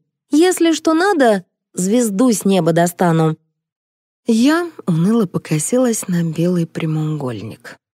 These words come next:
Потом спрятала его в сумочку и ушла. "Молодец, Дашутка. Поздравляю. Ты мастер спорта международного класса по влипанию в малоприятные истории.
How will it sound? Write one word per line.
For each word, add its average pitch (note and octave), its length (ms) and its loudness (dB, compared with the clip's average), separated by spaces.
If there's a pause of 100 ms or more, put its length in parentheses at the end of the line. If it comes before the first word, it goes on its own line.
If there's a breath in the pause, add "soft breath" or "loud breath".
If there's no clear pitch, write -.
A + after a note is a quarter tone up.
(100)
Потом B3 300 0
спрятала B3 500 0
его G#3+ 260 4
в - 80 -4
сумочку A3+ 720 0 (200)
и E3 120 -2
ушла. C3 460 -6 (640)
"Молодец, D3 760 -2
Дашутка. - 720 -10 (240)
Поздравляю. A3 960 0 (400)
Ты D4+ 160 4
мастер D4 540 0
спорта A#3+ 580 0
международного G#3+ 920 2
класса D4 520 0
по A3+ 160 -2
влипанию B3 680 2
в E3+ 100 -2
малоприятные D#3 1160 0
истории. - 600 -8